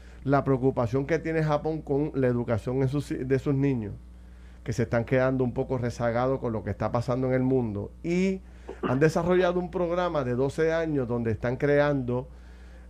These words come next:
Eh, eh, estudiantes, eh, ¿cómo le llaman ellos? Estudiantes,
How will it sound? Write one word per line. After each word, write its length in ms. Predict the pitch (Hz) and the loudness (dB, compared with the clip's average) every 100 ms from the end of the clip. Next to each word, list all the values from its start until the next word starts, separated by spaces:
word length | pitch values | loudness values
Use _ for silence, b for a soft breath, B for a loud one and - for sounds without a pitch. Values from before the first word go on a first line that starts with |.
| - | 0
Eh, 760 | 139 135 127 123 120 120 113 110 107 - | 2 2 2 0 0 0 0 -2 -6 -10
eh, 300 | - 131 127 127 | -2 0 0 0
estudiantes, 920 | 139 - 139 131 165 175 196 185 - - | -2 0 0 2 0 0 -2 -2 -4 -4
eh, 600 | 135 127 123 117 113 110 | 0 2 2 2 2 0
¿cómo 160 | 120 135 | 0 2
le 80 | 139 | 4
llaman 280 | 143 139 151 | 4 2 0
ellos? 240 | 170 147 | -2 -2
Estudiantes, 840 | 120 110 117 117 127 139 156 143 | -4 -6 -4 0 0 2 2 0